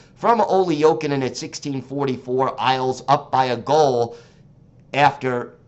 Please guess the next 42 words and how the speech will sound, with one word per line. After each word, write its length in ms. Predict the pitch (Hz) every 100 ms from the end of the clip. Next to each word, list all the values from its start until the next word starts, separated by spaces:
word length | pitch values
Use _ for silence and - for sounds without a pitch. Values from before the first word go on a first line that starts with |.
| _ - -
two 200 | 233 -
periods 540 | 156 123 107 95 92
of 160 | 107 -
play. 480 | 165 160 117 85 - - -
In 180 | 151 165
the 120 | 151
third, 360 | 151 151 160 156
Olli 280 | 151 156
Jokinen 580 | 143 156 160 151 151 147
extends 680 | 139 - - - 156 190 151
the 140 | 156
Isles' 480 | 143 151 156 147 120
lead. 500 | 123 165 175 175 - _ - -
He 220 | 165 185
makes 300 | 170 165 -
the 100 | 139
score 460 | - 151 156 147
four 680 | - - - 185 196 208 202 -
to, 120 | - 131 - - -
uh, 200 | 131 131
four 280 | 127 165 208
to 80 | 175
two, 460 | - - 226 226 - - - -
his 200 | 220 -
second 400 | - 160 151 139
of 120 | 120
the 80 | 123
year. 360 | 127 131 127 - -
Nicholas 400 | 110 143 139 135
Anderson 480 | 135 135 147 131 139
and 180 | 120 120
our 160 | 101 98
Islanders' 500 | 139 156 156 143 123
birthday 480 | - 160 160 156 147
of 120 | 131
the 40 |
day, 240 | 127 147 147
Scott 480 | - 143 135 - -
Pearson 480 | 190 208 - 147
with 140 | 127 123
the 140 | 120
assist. 420 | 110 151 160 151